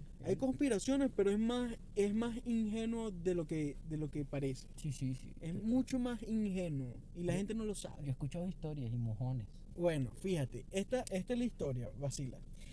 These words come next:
Speaker 1: En el año mil novecientos setenta y uno, en California, Estados Unidos, en la escuela secundaria San Rafael,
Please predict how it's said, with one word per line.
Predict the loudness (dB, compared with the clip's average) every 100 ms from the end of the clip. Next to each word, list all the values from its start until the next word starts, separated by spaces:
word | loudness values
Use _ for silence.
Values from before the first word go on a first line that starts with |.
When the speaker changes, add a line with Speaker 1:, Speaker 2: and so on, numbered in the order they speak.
| -2
Speaker 1:
En | 4
el | 8
año | 8 6 4
mil | 4 4
novecientos | 4 4 2 2 0
setenta | 0 0 2 2
y | 4
uno, | 2 0 -2
en | -2
California, | 0 0 0 4 4 6 2 -2 -8 -12 -6
Estados | -4 0 -2 0
Unidos, | 0 0 0 -2 -8 -14 -14 -6
en | -2
la | 0
escuela | 0 2 2 2
secundaria | 0 -2 0 2 4 2 0
San | -2 0 0
Rafael, | -2 -2 0 2 2